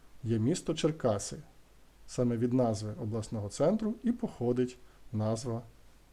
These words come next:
Черкаська область. На завершення пропоную вашій увазі прослухати вірш.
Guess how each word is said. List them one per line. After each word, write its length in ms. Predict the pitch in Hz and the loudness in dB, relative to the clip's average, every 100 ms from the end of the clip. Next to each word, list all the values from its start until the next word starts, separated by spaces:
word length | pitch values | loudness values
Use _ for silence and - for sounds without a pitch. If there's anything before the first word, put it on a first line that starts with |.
| - | -16
Черкаська 760 | - 135 - 104 101 - 107 107 - - - | -2 0 0 -6 -6 -6 -8 -10 -14 -20 -6
область. 460 | 120 110 135 - - - - - - - - - - - - - - - - - - - - - - - - - - - - - - - - _ - - - | -4 -4 -8 -16 -20 -20 -20 -20 -20 -20 -20 -20 -20 -20 -20 -20 -20 -20 -20 -20 -20 -20 -20 -20 -20 -20 -20 -20 -20 -20 -20 -20 -20 -20 -20 _ -20 -20 -6
На 120 | 131 135 | 2 6
завершення 640 | 180 233 240 131 113 113 - - - - | 6 6 2 0 0 -2 -12 -20 -20 -4
пропоную 680 | 123 117 123 123 120 117 - - | -4 0 4 4 4 0 -6 -4
вашій 340 | 117 - 113 | -2 -2 -2
увазі 400 | 117 214 208 196 - - - | 2 2 0 -2 -6 -20 -10
прослухати 760 | 110 - 147 156 139 127 123 - - - 104 | -8 -2 -2 0 -2 0 -2 -4 -20 -18 -6
вірш. 320 | 107 107 | -6 -6